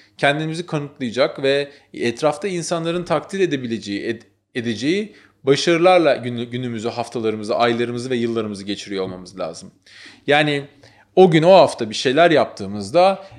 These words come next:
diğer insanların böyle, "Wow, helal olsun ya, abi müthiş başarı, çok güzel yapmışsın, çok iyi sattın, abi o işi çok iyi bağladın." veya müşteriyle ne kadar güzel konuştun, o müşteriyi nasıl hani tam gidiyordu, geri döndürdün, ikna ettin vesaire gibi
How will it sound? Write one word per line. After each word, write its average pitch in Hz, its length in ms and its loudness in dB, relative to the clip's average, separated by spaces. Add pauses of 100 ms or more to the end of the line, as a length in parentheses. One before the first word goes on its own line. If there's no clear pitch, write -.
diğer 147 240 4
insanların 139 680 -2
böyle, 135 220 2
"Wow, 131 520 6
helal 180 280 6
olsun 120 280 -2
ya, 107 360 -6 (300)
abi 117 240 2
müthiş 120 340 -8
başarı, 104 340 -6
çok - 240 -12
güzel 120 260 2
yapmışsın, 107 460 -4
çok 139 240 -4
iyi 127 100 -4
sattın, 107 540 -6 (400)
abi 123 220 6
o 127 200 2
işi - 140 -6
çok - 260 -4
iyi 123 140 -2
bağladın." 110 500 2
veya 127 340 2 (440)
müşteriyle 139 440 2
ne 139 100 0
kadar 147 220 6
güzel 117 300 -2
konuştun, 107 580 -10 (420)
o 147 120 0
müşteriyi 139 420 -2
nasıl 151 300 -4
hani 123 200 -4
tam 139 240 -2
gidiyordu, 123 640 -2
geri 120 240 0
döndürdün, 113 420 -4
ikna 113 360 -6
ettin 107 300 -8
vesaire 143 420 2
gibi 107 280 -4